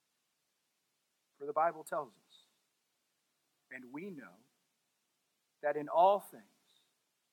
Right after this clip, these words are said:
all things, not, Paul was careful with his words. He didn't say a few things, some things, most things, sometimes things. He said all things. Say it with me,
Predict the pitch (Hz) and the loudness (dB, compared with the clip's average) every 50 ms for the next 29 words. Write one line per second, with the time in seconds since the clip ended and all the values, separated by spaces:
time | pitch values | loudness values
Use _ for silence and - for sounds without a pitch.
0 | _ _ _ _ 185 226 262 254 - - 127 120 139 156 214 233 - - - - | _ _ _ _ 8 8 8 8 6 -2 -14 -16 -2 2 2 2 2 2 -4 -16
1 | _ _ _ _ _ _ _ _ _ _ _ _ _ _ _ _ _ _ _ _ | _ _ _ _ _ _ _ _ _ _ _ _ _ _ _ _ _ _ _ _
2 | _ _ _ _ _ _ _ _ - - 277 359 330 254 214 - - 220 220 - | _ _ _ _ _ _ _ _ -2 2 2 2 2 2 -2 0 4 4 4 4
3 | - 147 127 117 - 120 107 98 _ _ _ _ _ _ - 226 262 269 240 - | 2 -4 -12 -14 -16 -20 -20 -20 _ _ _ _ _ _ -20 -20 -18 -14 0 4
4 | 226 214 220 214 220 - 175 180 185 - - 190 180 180 190 190 - - - 180 | 8 8 8 8 6 0 -10 -10 -10 -10 -10 -10 -10 -10 -12 -12 0 4 4 4
5 | 180 175 - - 175 175 170 156 143 156 165 170 175 170 - - - 165 160 165 | 4 2 -2 -8 -8 -8 -8 -8 -6 -4 -2 -2 -2 -4 -6 -10 -14 -12 -12 -12
6 | 165 175 190 190 - - - - - - _ _ _ _ _ _ _ _ - - | -12 -14 -18 -20 -20 -20 -20 -20 -20 -20 _ _ _ _ _ _ _ _ 6 8
7 | 202 190 185 185 175 170 170 170 - - - 160 160 170 180 - - 196 - 214 | 8 8 8 6 4 4 4 2 -6 -12 -14 -14 -14 -14 -16 -18 -16 0 4 4
8 | 196 - - - - _ - 196 220 233 233 220 - - 127 104 101 - - - | 4 4 2 -4 -6 _ 10 12 12 12 12 10 8 2 -14 -16 -18 -4 2 4
9 | 226 226 180 170 156 160 147 135 | 6 6 6 6 2 -2 -4 -6